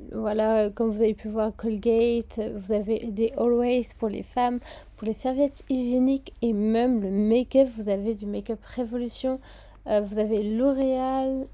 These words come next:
et vous avez Maybelline aussi qui sont de très bonnes marques. Vraiment, Révolution, je connaissais pas et moi, j'adore. Euh, ça me pique beaucoup moins aux yeux. J'avais pas vu qu'il y avait des Capri Sun aussi. Entre temps, je vais vous faire,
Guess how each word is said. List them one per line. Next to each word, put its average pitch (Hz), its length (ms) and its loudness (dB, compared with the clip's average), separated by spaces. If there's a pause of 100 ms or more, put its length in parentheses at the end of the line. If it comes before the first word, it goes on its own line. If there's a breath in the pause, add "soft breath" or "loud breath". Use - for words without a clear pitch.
et 269 220 -4
vous 233 200 -6
avez 220 180 0
Maybelline 240 720 0
aussi 262 340 -2
qui 269 140 0
sont - 160 -6
de 202 100 -2
très - 320 0
bonnes 240 220 4
marques. 233 280 -2 (360 loud breath)
Vraiment, 240 240 4
Révolution, 226 480 -2
je - 80 -10
connaissais 220 400 -4
pas 233 260 -2 (100)
et 226 120 0
moi, 220 240 0
j'adore. 226 560 -2 (580 loud breath)
Euh, 202 220 2
ça 214 180 2
me 214 200 0
pique - 340 -4
beaucoup 254 460 0
moins 262 320 2 (180)
aux 269 100 4
yeux. 240 380 2
J'avais 214 180 2
pas 220 140 2
vu 254 140 -2
qu'il 254 120 2
y - 20 -4
avait 214 120 -2
des 208 380 -2 (180)
Capri 277 340 -2
Sun 226 240 -2
aussi. 233 320 -6 (480 loud breath)
Entre 262 280 -2
temps, 277 240 2
je 220 120 -2
vais 226 100 4
vous 214 200 -4
faire, 247 480 0